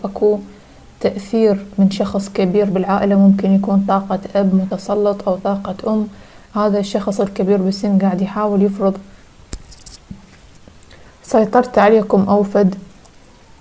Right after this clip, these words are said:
سلطة معينة دا يحاول إنه يفرضها عليكم بالفترة هاي أو الفترة الجاية.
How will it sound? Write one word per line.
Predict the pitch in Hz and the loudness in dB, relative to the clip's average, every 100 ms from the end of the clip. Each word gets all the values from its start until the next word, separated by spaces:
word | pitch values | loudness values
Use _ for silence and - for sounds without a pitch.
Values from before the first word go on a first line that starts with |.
| - - - - - - | -20 -20 -20 -20 -20 -20
سلطة | - 233 233 220 | 0 2 2 2
معينة | 180 180 208 220 208 | 0 0 0 0 0
دا | 190 | -2
يحاول | 190 226 220 | 0 2 4
إنه | 196 185 | 4 2
يفرضها | 185 202 196 190 | 0 -2 0 0
عليكم | 190 208 226 | 0 0 -2
بالفترة | 185 185 - 196 196 196 196 - - - - - - - - - | -2 -2 -4 -2 0 0 0 -8 -18 -20 -20 -20 -20 -20 -18 -4
هاي | 208 208 214 | 0 4 2
أو | - 190 180 180 180 | 2 0 0 -2 -2
الفترة | 190 175 202 196 190 | -4 -4 -4 -2 -2
الجاية. | 175 202 196 180 | 0 2 2 2